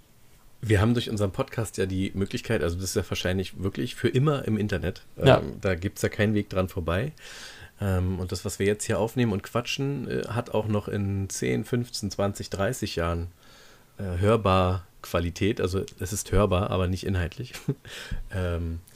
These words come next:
Speaker 1: das heißt, alles, was wir jetzt sagen, können wir uns dann A, als Großväter oder richtig alte Männer nochmal anhören und dann über uns selber schmunzeln oder uns verfluchen.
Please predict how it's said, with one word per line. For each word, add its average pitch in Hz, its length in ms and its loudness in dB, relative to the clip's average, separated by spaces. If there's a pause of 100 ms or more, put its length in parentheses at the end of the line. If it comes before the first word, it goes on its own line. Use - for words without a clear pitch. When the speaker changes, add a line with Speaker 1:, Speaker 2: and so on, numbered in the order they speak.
(380)
Speaker 1:
das - 140 -10
heißt, 98 220 0
alles, 123 200 -2
was - 160 -6
wir 101 80 2
jetzt 101 320 2
sagen, 143 400 2
können 113 220 0
wir 113 80 2
uns 107 120 -2
dann 104 200 2
A, 107 240 4
als 95 260 -2
Großväter - 800 0
oder 90 160 2
richtig - 300 -6
alte 101 180 -2
Männer 98 240 4
nochmal 135 300 2
anhören 135 320 2
und 101 160 0
dann 101 160 2
über 101 120 -2
uns 95 140 0
selber 98 240 4
schmunzeln 127 540 2
oder 101 180 -2
uns 104 160 -6
verfluchen. 127 640 -4